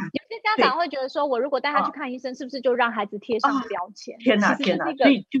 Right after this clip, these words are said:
Speaker 2: 是，就是很怕大家是这样子。
Speaker 1: 错失了可以帮助他的机会。
Speaker 2: 啊，千万不要这样子。那个，嗯，如果我们做父母的，就好像，“哎，你不可以自杀哦。”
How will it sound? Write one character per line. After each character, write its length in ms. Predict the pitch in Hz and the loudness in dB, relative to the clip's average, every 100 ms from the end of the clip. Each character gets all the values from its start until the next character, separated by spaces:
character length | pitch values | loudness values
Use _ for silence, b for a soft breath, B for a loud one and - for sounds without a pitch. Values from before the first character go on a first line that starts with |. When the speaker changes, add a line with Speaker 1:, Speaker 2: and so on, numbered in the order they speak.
| - | -2
Speaker 2:
是， 200 | 208 196 B _ | -2 -2 B _
就 60 | 285 | 2
是 40 | 285 | 2
很 200 | 202 147 | 2 0
怕 380 | - 233 170 135 - _ _ | 4 4 2 -2 -12 _ _
大 140 | 202 | -2
家 260 | 196 196 196 | 2 4 4
是 160 | 196 311 | 4 4
这 0 | |
样 100 | 240 | 4
子。 80 | 226 | 2
Speaker 1:
错 80 | 202 | -2
失 120 | 220 208 | -2 -2
了 340 | 196 190 208 | -2 -4 -8
可 120 | - 233 | -4 -2
以 120 | 190 - | -2 0
帮 240 | 214 214 | -2 0
助 80 | 208 | 2
他 80 | 196 | 0
的 20 | |
机 60 | |
会。 60 | 196 | -2
Speaker 2:
啊， 40 | |
千 120 | 180 254 | 0 2
万 100 | 214 | 2
不 60 | - | 0
要 80 | 196 | -4
这 60 | |
样 160 | - 151 - | -6 -10 -14
子。 140 | - | -4
那 100 | - | -2
个， 240 | 190 175 160 B _ _ | 2 2 0 B _ _
嗯， 500 | 196 185 180 165 160 143 - | 0 0 -2 -6 -4 -6 -2
如 140 | 247 | 4
果 80 | 302 | 6
我 60 | 180 | 4
们 80 | 196 | 4
做 120 | 247 | 2
父 160 | - | 2
母 120 | 208 139 | -2 -2
的， 100 | 156 | -4
就 100 | 208 | -2
好 80 | 156 | -2
像 60 | - | 2
，“哎， 60 | 262 | 4
你 60 | |
不 60 | 277 _ | 4 _
可 60 | 269 | -4
以 80 | |
自 140 | 202 262 | -2 -6
杀 120 | 247 | -4
哦。” 360 | 220 208 202 | 0 2 0